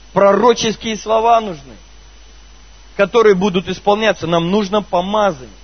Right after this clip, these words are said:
Нам нужно помазание, чтобы мы могли спасти за один день три тысячи человек. Чтобы так проповедовать,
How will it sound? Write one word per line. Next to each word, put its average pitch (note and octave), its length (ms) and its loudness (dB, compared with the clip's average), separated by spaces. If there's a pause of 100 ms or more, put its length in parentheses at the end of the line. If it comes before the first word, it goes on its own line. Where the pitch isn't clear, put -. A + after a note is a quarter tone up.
(500)
Нам A#3 240 0
нужно C4 280 -2
помазание, A#3 760 -2
чтобы G#3+ 300 -6
мы A#3+ 60 -2
могли A3+ 360 -4
спасти A3+ 600 -6
за B3+ 160 -12
один C4 380 -8
день A#3 320 0
три G#3 220 -2
тысячи F3 500 -2
человек. F#3+ 580 2 (1900)
Чтобы A3 280 0
так D4 280 0
проповедовать, B3+ 920 2